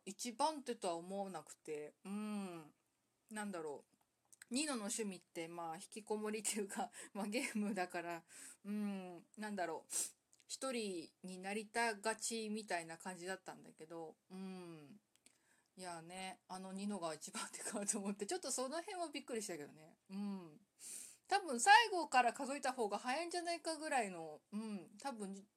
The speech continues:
うん、速度だな-、じゃないかなと思ってたの。うん。多分、私の中では、まあ、あくまで個人的な意見だけど、うん、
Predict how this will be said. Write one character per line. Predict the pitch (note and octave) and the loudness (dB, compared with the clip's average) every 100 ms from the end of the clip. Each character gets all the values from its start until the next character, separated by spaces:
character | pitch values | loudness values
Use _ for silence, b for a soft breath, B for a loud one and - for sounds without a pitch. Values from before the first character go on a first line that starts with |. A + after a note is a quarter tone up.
| G3 | -8
う | |
ん、 | G3 E3+ D#3+ - | -6 -8 -14 -10
速 | C4 B3+ | -8 -6
度 | G#3+ | -6
だ | F#3+ F#3 | -6 -8
な-、 | G3 G3+ _ | -10 -14 _
じ | G#3 | -6
ゃ | |
な | B3+ | -2
い | D#4 | -2
か | C4 | -4
な | D4+ F4 E4 B3+ | 2 4 4 0
と | |
思 | G3+ A3+ | -6 -6
っ | |
て | G#3 | -6
た | D#3+ | -8
の。 | E3+ - G#3 | -10 -12 -8
う | |
ん。 | B3 B3 F#3+ - _ _ B B B _ | -6 -4 -6 -12 _ _ B B B _
多 | - | -10
分、 | C#4 A#3 F#3 D#3+ _ _ _ _ | -4 -4 -4 -10 _ _ _ _
私 | G#3+ G#3+ C#4 E4 D#4+ | -14 -6 -4 -4 -2
の | |
中 | E4 D#4+ | -2 0
で | A#3+ F#3+ | -2 0
は、 | D#3+ C3+ - _ _ _ _ - - | -2 -4 -6 _ _ _ _ -20 -12
ま | A3 G3 | -4 0
あ、 | A#3 | 2
あ | |
く | A#3+ | 0
ま | C#4+ G3+ | -2 -2
で | E3+ | -4
個 | - C#4+ | -4 -4
人 | B3+ B3 B3+ B3+ | -2 -2 -4 -6
的 | C4+ B3+ C4+ | -8 -8 -6
な | C4 C4 | -2 -4
意 | B3+ | -4
見 | C4+ G#3+ | -4 -2
だ | F#3+ | -4
け | F3+ E3+ | -8 -10
ど、 | D#3 - B B B B _ G3 | -8 -10 B B B B _ -8
う | |
ん、 | F#3+ F#3 F3+ F3 | -6 -6 -8 -10